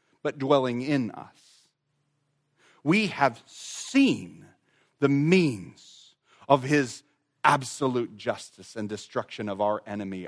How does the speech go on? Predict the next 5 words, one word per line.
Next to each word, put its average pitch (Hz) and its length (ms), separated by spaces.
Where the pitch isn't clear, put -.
our 101 200
own 92 280
sin 85 480
and 95 120
unbelief. 85 520